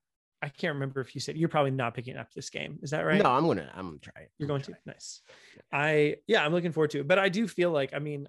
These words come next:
Speaker 1: I've got a backlog right now and, like, you know, I'm going through games more slowly than I usually do 'cause of parenthood and stuff.
Speaker 2: Mm-hmm.
Speaker 1: So I'm not too mad
Speaker 2: Just
Speaker 1: about
Speaker 2: have
Speaker 1: it for
Speaker 2: Ezra
Speaker 1: me,
Speaker 2: also
Speaker 1: but
Speaker 2: play it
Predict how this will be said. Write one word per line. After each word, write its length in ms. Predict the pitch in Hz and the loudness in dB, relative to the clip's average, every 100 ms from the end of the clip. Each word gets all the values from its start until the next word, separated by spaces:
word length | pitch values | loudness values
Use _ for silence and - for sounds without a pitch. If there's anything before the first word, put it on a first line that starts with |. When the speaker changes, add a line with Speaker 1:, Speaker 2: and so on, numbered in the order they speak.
| - | -8
Speaker 1:
I've 160 | 147 | -6
got 280 | 151 135 135 | -2 -2 -4
a 40 | 135 | -4
backlog 500 | 131 131 143 131 131 | -6 -4 -8 -6 -6
right 180 | 123 | -6
now 260 | 135 127 123 | -4 -4 -4
and, 200 | 120 117 | -4 -4
like, 260 | 117 110 - - - - _ _ _ | -4 -6 -10 -20 -20 -20 _ _ _
you 140 | 143 127 | -6 -6
know, 140 | 107 | -4
I'm 120 | 139 139 | -2 2
going 220 | 143 131 | 2 2
through 180 | 139 127 | -2 -2
games 300 | 135 123 123 | -2 -2 0
more 180 | 135 | -2
slowly 380 | 127 139 131 127 | 0 -2 -2 -2
than 160 | 120 120 | -4 -6
I 80 | 120 | -6
usually 540 | 127 117 120 120 117 _ _ 143 | -8 -6 -6 -8 -12 _ _ -6
do 240 | 127 120 | -2 -2
'cause 280 | 113 117 95 | -2 -6 -6
of 120 | 110 - - | -8 -10 -10
parenthood 400 | 131 127 117 110 | -10 -8 -10 -10
and 100 | - | -10
stuff. 280 | - 117 | -10 -10
Speaker 2:
Mm-hmm. 100 | 92 | -6
Speaker 1:
So 200 | 127 123 - - - - _ _ _ - | -4 -4 -8 -20 -20 -20 _ _ _ -4
I'm 160 | 160 | 0
not 220 | 160 - | 0 -4
too 140 | - 127 | -10 -8
mad 80 | 117 | -4
Speaker 2:
Just 100 | 175 | 2
Speaker 1:
about 120 | 165 | 2
Speaker 2:
have 100 | - | 2
Speaker 1:
it 60 | - | -2
for 60 | |
Speaker 2:
Ezra 300 | 117 139 151 | 0 2 2
Speaker 1:
me, 40 | 127 | 0
Speaker 2:
also 480 | 95 101 120 120 92 | -2 -2 0 -2 -4
Speaker 1:
but 40 | 85 | -12
Speaker 2:
play 260 | 95 90 | -14 -12
it 100 | 85 | -12